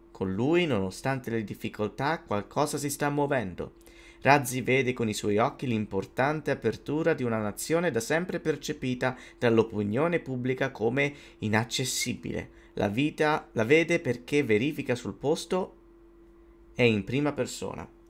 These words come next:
Vediamo un po' come sta andando. Dai, Antonio, eh, ci sono aggiornamenti su Matteo Salvini? Ehm, rispondo dopo questo, dopo la prefazione. Dopo,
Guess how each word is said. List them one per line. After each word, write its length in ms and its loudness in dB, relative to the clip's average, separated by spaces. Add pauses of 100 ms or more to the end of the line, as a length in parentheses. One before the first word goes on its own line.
Vediamo 200 -8
un 80 -14
po' 140 -12
come 160 -16
sta 160 -14
andando. 380 -14 (260)
Dai, 280 6
Antonio, 760 6 (320)
eh, 400 0
ci 80 -10
sono 140 0
aggiornamenti 540 -2
su 140 -8
Matteo 320 0
Salvini? 720 -2 (480)
Ehm, 2000 2 (360)
rispondo 840 4
dopo 360 4
questo, 420 0
dopo 160 4
la 140 4
prefazione. 1000 -6 (280)
Dopo, 520 2